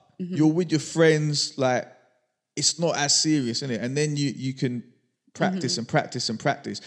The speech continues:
Speaker 2: We used to go, um, round each other's and record sets. We'd be,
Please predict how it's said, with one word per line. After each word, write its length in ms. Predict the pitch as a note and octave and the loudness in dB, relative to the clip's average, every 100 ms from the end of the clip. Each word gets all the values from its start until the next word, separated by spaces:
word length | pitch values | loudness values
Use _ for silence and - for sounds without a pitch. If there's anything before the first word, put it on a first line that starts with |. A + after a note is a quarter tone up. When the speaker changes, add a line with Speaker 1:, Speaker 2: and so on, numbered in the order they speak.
| - - | -14 0
Speaker 2:
We 120 | G#3+ | 2
used 160 | G#3+ | 4
to 60 | F3+ | 2
go, 480 | D#3+ E3+ D3+ C3+ C3+ | 6 8 8 8 4
um, 260 | C3 B2 G#2 | 2 -4 0
round 240 | C#3+ C#3 | 0 0
each 160 | A#2+ - | -2 -2
other's 260 | C3 B2 | 0 -2
and 180 | A#2+ A#2 - - _ | -4 -6 -10 -20 _
record 400 | B2+ - D#3+ C#3 | -8 0 2 2
sets. 460 | - E3 C#3+ - - | 2 2 0 -2 -8
We'd 160 | A#2+ | -6
be, 300 | B2+ B2 A2+ | -4 -4 -4